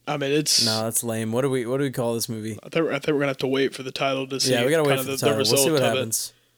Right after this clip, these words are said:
Speaker 2: We'll see what happens. Um, so yeah, who plays, who plays Robert Mueller in this,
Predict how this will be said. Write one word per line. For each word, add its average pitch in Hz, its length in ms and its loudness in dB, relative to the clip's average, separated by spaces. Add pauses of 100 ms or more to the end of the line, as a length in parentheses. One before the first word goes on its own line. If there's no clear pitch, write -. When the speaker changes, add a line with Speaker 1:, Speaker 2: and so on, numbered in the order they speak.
(200)
Speaker 2:
We'll 135 60 -6
see 143 120 0
what 123 80 2
happens. 107 340 -6 (360)
Um, 113 540 0 (340)
so - 160 0
yeah, 139 220 4
who 143 140 0
plays, 165 400 2
who 135 120 -12
plays 156 260 0
Robert 123 300 0
Mueller 113 300 0
in 107 120 -2
this, 107 180 -2